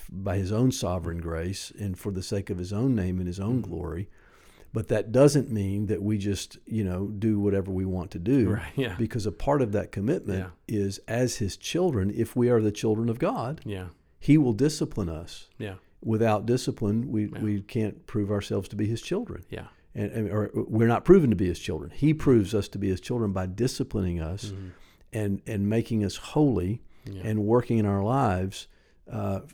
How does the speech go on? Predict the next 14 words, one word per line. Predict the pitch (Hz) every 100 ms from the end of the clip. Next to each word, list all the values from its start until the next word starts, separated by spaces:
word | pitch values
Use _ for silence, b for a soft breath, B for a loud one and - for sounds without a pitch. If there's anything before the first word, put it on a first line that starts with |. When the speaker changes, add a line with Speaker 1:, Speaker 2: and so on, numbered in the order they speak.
| -
Speaker 1:
according | 107 - 98 98
to | -
his | 107 110
purpose. | - 175 156 - - - - - _ _
Speaker 2:
Yeah. | 98 92 -
Speaker 1:
And | 110
so | - 113
it's, | 117 - - - b b b b b b b b b -
it's, | 127 - -
it's | -
all | - 143 139
there | 131 123
together. | - 101 92 87 - - -
Speaker 2:
Yeah. | 101